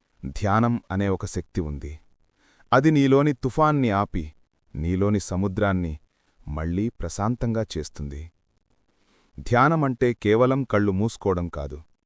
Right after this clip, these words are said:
అది నీతో నీకే మాట్లాడుకునే క్షణం. నీ ఆలోచనలను గమనించడం, నీ మనసులోని శబ్దాన్ని వినడం, మరియు ఆ శబ్దం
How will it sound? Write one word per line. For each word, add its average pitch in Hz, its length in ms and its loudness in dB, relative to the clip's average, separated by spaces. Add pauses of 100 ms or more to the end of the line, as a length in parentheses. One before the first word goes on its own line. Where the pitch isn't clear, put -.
(560)
అది 98 180 -2
నీతో 101 340 2
నీకే 104 360 2
మాట్లాడుకునే 92 760 0
క్షణం. 78 440 -8 (840)
నీ 123 240 4
ఆలోచనలను 131 800 4
గమనించడం, 98 580 -2 (840)
నీ 131 200 4
మనసులోని 147 680 4
శబ్దాన్ని 127 580 2
వినడం, 98 520 0 (500)
మరియు 82 440 -4 (540)
ఆ 80 160 -6
శబ్దం 82 520 -4